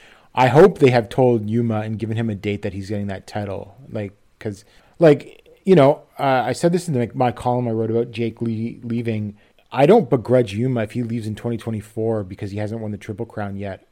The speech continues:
at all. Also, I think it's just a smart business move. You gotta make him the guy. Um, and I,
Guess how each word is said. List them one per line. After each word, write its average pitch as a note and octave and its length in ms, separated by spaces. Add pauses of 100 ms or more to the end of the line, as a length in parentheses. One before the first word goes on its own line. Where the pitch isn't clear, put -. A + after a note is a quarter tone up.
at G#2+ 120
all. G#2+ 500 (640)
Also, G3 240
I C#3 80
think G#3 200
it's - 280
just - 220
a - 20
smart A2 320
business A2 360
move. G2 200
You G2 80
gotta G#2+ 300 (120)
make A2 220
him G#2+ 100
the G2+ 80
guy. G2+ 440 (580)
Um, G2+ 500 (600)
and A#2+ 320
I, A#2 220